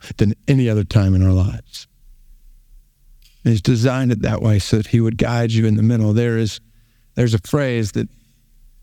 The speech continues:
Puritan believers used back in the sixteenth and seventeenth century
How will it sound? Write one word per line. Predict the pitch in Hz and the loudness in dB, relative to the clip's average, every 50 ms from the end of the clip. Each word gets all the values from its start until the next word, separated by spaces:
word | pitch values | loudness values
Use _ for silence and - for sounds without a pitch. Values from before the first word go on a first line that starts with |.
| - - - - | -20 -20 -20 -12
Puritan | - - - 156 147 135 127 - - 120 113 | -6 -2 -2 0 0 -2 -4 -2 0 0 0
believers | 113 117 117 127 123 113 113 113 104 | 0 0 0 0 0 0 0 0 0
used | 113 123 127 123 120 113 113 | 0 0 0 0 0 -2 -2
back | 117 120 120 123 - - | -2 -2 -2 -2 0 0
in | 120 | 0
the | 117 | 0
sixteenth | 110 - - 135 - - - - 139 131 127 113 - - | 0 -2 -4 -4 -4 -4 -4 -2 0 0 -2 -2 -2 -4
and | 117 110 | -4 -4
seventeenth | - - 127 123 120 117 - - 120 113 - | -2 -2 -2 -2 -2 -2 0 0 -2 -2 -2
century | - - 127 120 107 - 113 107 101 - | -2 -2 -2 -2 -2 -2 -2 -2 -4 -6